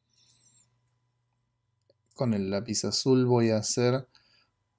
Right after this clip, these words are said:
un boceto muy esquemático de la pose.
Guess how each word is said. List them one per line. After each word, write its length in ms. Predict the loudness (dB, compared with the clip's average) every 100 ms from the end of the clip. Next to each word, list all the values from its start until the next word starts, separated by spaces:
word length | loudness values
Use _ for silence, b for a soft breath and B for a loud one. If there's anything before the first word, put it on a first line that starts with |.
| _ _ -8
un 340 | -4 -2 -2
boceto 760 | -2 -2 -2 -2 -2 0 2
muy 440 | 2 2 2 4 2
esquemático 920 | 0 -2 2 2 2 -4 0 0 2
de 140 | 0
la 220 | -2 -4
pose. 680 | 2 2 4 2 0 -2 -6